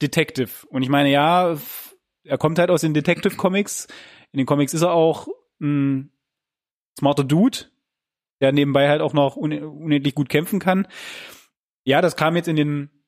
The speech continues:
Filmen vielleicht nicht unbedingt so raus. Bei Nolan hattest du das immer mal so im Ansatz.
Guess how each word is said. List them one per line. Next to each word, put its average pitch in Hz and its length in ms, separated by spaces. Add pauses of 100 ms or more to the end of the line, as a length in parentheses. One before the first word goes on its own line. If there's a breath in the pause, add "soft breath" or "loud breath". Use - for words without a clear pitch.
(180)
Filmen 160 640
vielleicht 143 280
nicht 147 100
unbedingt 165 300
so 170 80
raus. 165 360
Bei 135 120
Nolan 156 440
hattest 156 280
du 160 40
das 151 140
immer 151 160
mal 143 140
so 135 40
im 135 80
Ansatz. 175 560